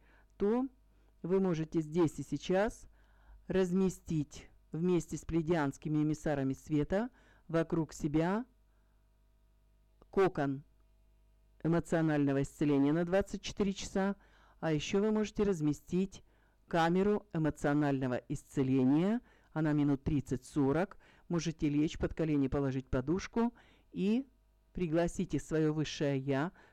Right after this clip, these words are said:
пригласите Христа, Марию Магдалину,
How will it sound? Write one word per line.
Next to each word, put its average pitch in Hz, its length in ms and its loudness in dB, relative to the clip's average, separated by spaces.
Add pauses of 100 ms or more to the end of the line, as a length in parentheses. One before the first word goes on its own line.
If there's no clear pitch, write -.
пригласите 175 640 0
Христа, 156 760 -2 (320)
Марию 160 480 2
Магдалину, 139 840 0